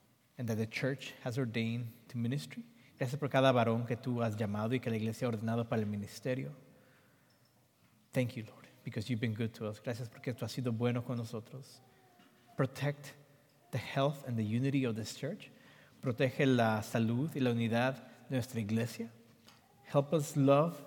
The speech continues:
this church. Ayúdanos a amar a esta iglesia and be faithful to this church y ser fieles a esta iglesia. Keep us, Lord, from the distractions and the temptations of the evil one and the world.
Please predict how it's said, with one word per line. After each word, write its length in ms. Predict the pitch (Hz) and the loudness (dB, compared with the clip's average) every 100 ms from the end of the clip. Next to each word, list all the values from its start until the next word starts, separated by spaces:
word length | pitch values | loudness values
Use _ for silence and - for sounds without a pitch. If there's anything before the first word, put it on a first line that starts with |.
| - | -4
this 240 | 131 147 - | 2 2 0
church. 480 | - 175 - - - - - - | -4 -6 -8 -12 -16 -20 -20 -4
Ayúdanos 280 | 127 147 156 | 2 4 4
a 40 | 135 | 4
amar 340 | 139 139 147 | 4 2 2
a 140 | 131 127 | 2 2
esta 260 | 131 - | 2 2
iglesia 640 | 147 123 120 131 - 170 170 - | 0 0 -2 -2 -6 -6 -8 -6
and 120 | 135 | -2
be 80 | 156 | 0
faithful 480 | 170 - 165 170 165 | 0 4 4 4 -4
to 100 | 156 | -2
this 180 | 139 - | -2 -4
church 260 | - 123 - - - - | -10 -12 -16 -20 -14 -8
y 60 | |
ser 180 | - 160 | 0 0
fieles 580 | 151 170 160 151 147 - - - - | 0 2 2 4 0 -4 -18 -20 -2
a 140 | 135 | 2
esta 320 | 127 127 - 131 | 4 2 0 0
iglesia. 560 | 117 120 113 - 147 - - _ _ - - - 762 381 740 - - - - - - | 0 -2 -4 -8 -12 -14 -20 _ _ -20 -20 -20 -20 -20 -20 -20 -20 -20 -20 -20 -20
Keep 260 | - 180 175 | -2 0 2
us, 160 | 165 147 | 0 2
Lord, 220 | 123 120 | 0 0
from 200 | - 127 | -2 -2
the 60 | |
distractions 800 | 120 123 - - 139 143 - 151 | -2 -4 -6 -2 -2 -2 -4 -4
and 120 | 147 123 | -2 -4
the 60 | |
temptations 720 | 113 117 113 135 123 143 120 135 | -2 -4 -2 -4 -2 -6 -6 -2
of 240 | 117 113 - - - - _ _ - | -2 -2 -12 -20 -20 -20 _ _ -6
the 60 | 147 | -2
evil 280 | 147 143 139 | 2 4 2
one 200 | 120 117 | 2 0
and 120 | 117 | 0
the 60 | |
world. 400 | 117 117 123 127 | 0 0 0 -2